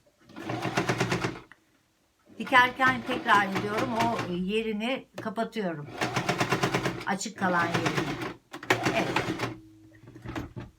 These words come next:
Arkadaşlar bitirdim. Bakın şimdi bu şekilde, e,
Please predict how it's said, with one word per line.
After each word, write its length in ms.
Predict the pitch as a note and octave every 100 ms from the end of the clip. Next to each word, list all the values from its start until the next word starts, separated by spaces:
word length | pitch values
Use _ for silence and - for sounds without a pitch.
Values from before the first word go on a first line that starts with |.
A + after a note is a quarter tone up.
| - - - _ - - -
Arkadaşlar 880 | - E4 D#4 C#4 A#3 - C4 A#3+ G#3+
bitirdim. 520 | G3+ G3 D#3+ D#3+ F#3
Bakın 300 | B3 - E3 -
şimdi 640 | - - D4 C4+ F#3+ F3+ - _ _ _ _ _ - - _ _ _ - - - _ -
bu 100 | C4
şekilde, 680 | - A#3+ - G#3+ F#3+ A3 A3 - _ F#3+
e, 280 | - -